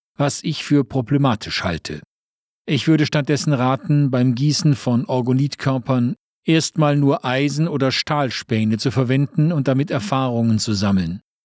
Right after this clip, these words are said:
Später kann man zum Vergleich vielleicht mal nur Kupferspäne verwenden und die Wirkungen der unterschiedlichen Orgonite miteinander vergleichen. Nach meinem Eindruck sind bisher zu diesem Aspekt noch viel zu wenig vergleichende Forschungen betrieben worden.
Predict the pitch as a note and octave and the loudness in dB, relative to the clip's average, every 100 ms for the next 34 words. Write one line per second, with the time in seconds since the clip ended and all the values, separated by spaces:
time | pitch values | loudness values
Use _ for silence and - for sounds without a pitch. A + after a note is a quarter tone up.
0 | _ _ _ - - E3+ E3 D#3+ - D3 | _ _ _ -14 -2 0 2 -2 -2 -2
1 | C#3+ C#3 D3 A#2+ B2 B2 B2+ C3+ - B2 | -2 -2 -2 -2 0 0 0 0 -2 0
2 | A#2+ - - A2+ A2+ A2 A#2 D3 C#3+ C3+ | 0 -2 -2 0 2 2 4 4 6 4
3 | A2+ E3 - B2 A2+ - C3+ C3+ A#2 C3+ | 0 -6 -2 -4 -2 0 0 2 0 0
4 | C3 C#3 - C#3 C3+ _ _ - D#3+ F3 | 2 0 2 0 0 _ _ -2 0 2
5 | C#3 C#3 C3+ - C#3+ C#3 C#3 B2+ A#2 C#3 | 2 2 2 0 2 2 2 2 0 0
6 | A#2 B2 - B2 B2 A2 B2+ A#2+ A#2+ A#2+ | 0 -2 -2 -2 -2 -2 -2 -2 -2 2
7 | A#2 C#3 - C#3 B2 B2 A#2+ C3 A#2+ A2+ | 2 0 2 2 2 0 -2 0 2 2
8 | G#2 G2+ C3+ C3 F2 - D#2 - _ _ | 2 0 0 0 -2 -8 -14 -20 _ _
9 | _ _ _ _ _ _ _ - C3 A#2+ | _ _ _ _ _ _ _ -4 -2 2
10 | D3+ F3+ F#3+ F3 F3+ D#3+ D#3 - C#3 - | 2 2 2 2 2 2 0 0 -2 0
11 | C#3 - C#3 - A#2+ C3 B2 C3 A#2 - | 0 2 0 0 -4 -2 0 -2 -4 -2
12 | B2 - - A#2+ A2 - F#3+ F#3 - C#3+ | -2 -2 0 0 0 2 2 4 2 2
13 | C3+ C#3 C3 C3 A#2+ C3 C3+ C3+ B2 A2 | 4 2 0 -2 -2 0 0 0 -2 -2
14 | C3 C3 - A#2 A#2 G#2 - A2+ G2 F2 | -4 -4 -2 2 2 2 0 -2 0 0
15 | F2 F2 F2 | -2 -4 -8